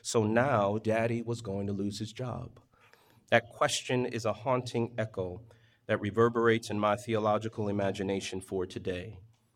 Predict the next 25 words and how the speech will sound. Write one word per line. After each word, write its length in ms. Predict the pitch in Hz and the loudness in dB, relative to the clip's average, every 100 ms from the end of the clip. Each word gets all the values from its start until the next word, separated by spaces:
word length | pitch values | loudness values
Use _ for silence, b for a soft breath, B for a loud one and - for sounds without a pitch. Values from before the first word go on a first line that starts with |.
| - | -6
Is 220 | 107 101 | -6 -4
Daddy 580 | 104 110 120 127 123 - | -4 -2 -2 -2 -6 -4
going 400 | 113 101 98 98 | -4 -2 -4 -6
to 100 | 95 | -6
get 200 | 92 90 | -4 -4
fired? 540 | - 85 85 92 92 - b b b b b b | -4 -8 -8 -10 -14 -20 b b b b b b
What 160 | 127 | 2
this 160 | 135 131 | 2 0
raises 400 | 139 175 180 170 | 4 4 2 -2
for 140 | - | 0
me 160 | 123 107 | 2 2
are 80 | 107 | 0
the 100 | 104 | -2
subtle 380 | - 151 165 156 | -2 0 0 2
ways 360 | 104 98 98 | 2 0 -2
racial 440 | 101 117 120 131 123 | 0 0 0 0 2
and 100 | 110 | 0
ethnic 380 | 113 117 113 | 0 -2 -2
difference 420 | 101 92 92 90 95 | -4 -6 -6 -6 -2
and 80 | |
other 200 | 98 104 | 0 0
forms 420 | 110 110 107 101 101 | -2 0 0 0 -4
of 80 | |
human 400 | - 151 156 113 | -6 -2 2 2
variation 720 | 95 95 90 90 92 - 90 | 2 -2 -2 -4 -6 -8 -10